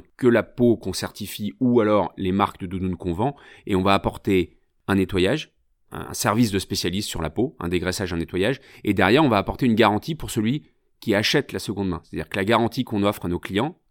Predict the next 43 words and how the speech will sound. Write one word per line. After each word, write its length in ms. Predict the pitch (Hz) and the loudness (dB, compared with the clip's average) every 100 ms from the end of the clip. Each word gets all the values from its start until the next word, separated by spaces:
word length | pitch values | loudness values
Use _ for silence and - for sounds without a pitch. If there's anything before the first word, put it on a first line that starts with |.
| - | -20
parce 100 | - | -14
que 100 | 90 | -2
nous, 120 | 98 | 0
on 100 | 98 | 2
garantit 380 | 90 85 90 92 | 2 -2 -2 -2
à 80 | 87 | -2
vie 260 | 98 117 - _ _ - | -4 -6 -8 _ _ -8
les 100 | 87 | -6
finitions 420 | - 104 101 107 | 0 0 0 0
de 60 | 98 | 0
nos 100 | 92 | 0
vêtements, 400 | 92 - 98 92 - _ - | 0 0 -2 -2 -12 _ -6
et 80 | 87 | -2
on 100 | 90 | 2
garantit 360 | 101 101 120 | 2 2 0
sur 160 | 104 90 | -2 0
notre 280 | 104 - 104 | 0 0 2
marque 360 | 101 101 - - - | 2 0 -6 -20 -6
à 120 | 95 | -4
vie 220 | 95 113 | -2 0
l'usure, 520 | 113 98 95 151 - _ _ _ | 0 2 2 0 -2 _ _ _
donc 140 | 92 - | -6 2
cette 180 | 151 | 2
garantie-là, 680 | 139 135 123 - 113 120 175 _ - | 6 6 6 2 0 0 -2 _ -4
on 80 | 95 | 6
va 80 | |
aussi 320 | 104 151 - 170 | 10 10 8 4
la 100 | 131 | 4
reproposer 560 | 127 - 117 117 117 | 4 0 2 2 4
à 20 | |
l'acheteur 320 | 104 104 - 104 | 2 -2 -4 -6
de 60 | |
seconde 280 | - 95 95 | -4 -4 -2
main 200 | 104 151 - - - | -2 -4 -10 -20 -8
en 80 | 101 | 0
ayant 160 | 98 104 | 2 2
certifié 420 | - - - 113 | 0 -4 -4 -4
le 60 | |
produit 340 | - 101 90 85 - _ | -4 -4 -4 -8 -16 _
et 100 | 104 | -4
après 200 | 90 - | -2 2
l'avoir 180 | 117 101 | 4 4
nettoyé. 380 | 98 - 87 | 0 -2 -4